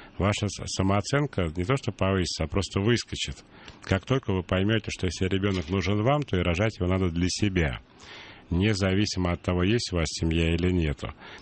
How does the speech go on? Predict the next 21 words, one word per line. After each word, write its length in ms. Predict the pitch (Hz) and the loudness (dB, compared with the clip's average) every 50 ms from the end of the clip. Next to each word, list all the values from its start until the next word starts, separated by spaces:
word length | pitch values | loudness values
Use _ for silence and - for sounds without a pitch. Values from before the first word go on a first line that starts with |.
| - - | -12 -4
Так 140 | - 98 104 | 0 0 2
как 180 | 107 107 - - | 2 0 0 0
вы 100 | 104 104 | 0 0
связываете 720 | - - 113 117 117 110 92 87 92 85 85 80 - 85 78 | 0 0 2 2 2 2 2 2 0 0 0 0 -2 -2 -2
две 220 | 78 87 101 98 | 0 2 2 0
проблемы 540 | - - - 90 87 92 95 92 85 87 85 | 2 0 0 0 2 2 2 2 2 0 0
в 80 | 82 | 2
одну, 460 | 87 92 92 95 113 135 147 160 165 - - - - - - - - - - | 2 2 2 2 2 2 2 2 0 -4 -8 -20 -20 -20 -20 -20 -18 -8 -2
вам 180 | 85 92 95 92 | 0 0 0 2
тридцать 400 | - 104 110 104 - - 101 87 | 2 0 0 0 -2 -2 -4 0
девять 320 | 92 95 92 92 - - | 2 2 2 2 2 0
лет, 140 | 104 98 90 85 | 0 0 0 0
вы 160 | 90 90 87 | 0 2 2
волнуетесь, 600 | 85 87 90 95 98 104 101 95 90 - - 76 | 2 2 2 2 2 2 2 2 0 -2 -4 -6
что 220 | - - - - 85 | -6 -6 -4 -2 0
вы 200 | 85 87 82 78 | 2 2 0 -2
переходите 720 | - - 85 82 87 - - 104 98 87 82 - - 80 | -2 -2 -2 -2 0 0 0 0 0 0 -2 -2 0 0
в 40 | 80 | 2
разряд, 440 | 82 85 82 87 92 95 92 87 - - - - - - - - - - - - - | 2 2 2 2 2 2 2 0 -2 -6 -20 -20 -18 -18 -18 -18 -20 -20 -20 -18 -10
э, 300 | - 78 82 85 82 82 | -4 -2 0 2 2 0
старородящих, 1040 | 78 - - 101 98 92 92 90 87 90 92 98 107 131 147 151 147 - - - 80 | 0 0 2 2 4 4 4 4 4 4 4 4 4 4 4 4 2 0 -2 -4 -6